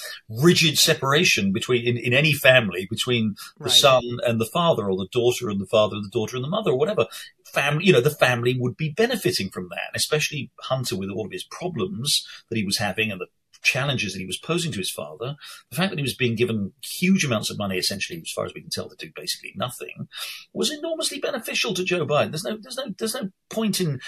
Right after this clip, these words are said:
Speaker 1: pretending otherwise. So, so the corruption question is a real one. You d-, I don't think you have to demonstrate at all that Joe Biden was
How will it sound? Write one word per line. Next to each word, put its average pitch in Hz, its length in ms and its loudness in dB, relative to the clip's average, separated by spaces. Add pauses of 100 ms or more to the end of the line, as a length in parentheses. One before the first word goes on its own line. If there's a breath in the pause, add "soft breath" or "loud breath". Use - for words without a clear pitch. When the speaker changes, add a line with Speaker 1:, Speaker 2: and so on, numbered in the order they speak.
(340 loud breath)
Speaker 1:
pretending 185 580 2
otherwise. 127 400 2
So, 208 200 4 (200 loud breath)
so 202 180 0
the 185 80 4
corruption 220 640 0
question 180 360 0
is 139 140 0
a 147 220 4
real 247 320 -4
one. 98 200 -6
You 180 140 0
d-, - 140 -2
I 220 100 2
don't 302 180 4
think - 220 -4
you 196 80 4
have 202 140 6
to - 80 -8
demonstrate 180 580 2
at - 240 -6
all - 460 -2 (320 loud breath)
that 98 100 -6
Joe 156 180 6
Biden 147 380 0
was 117 320 4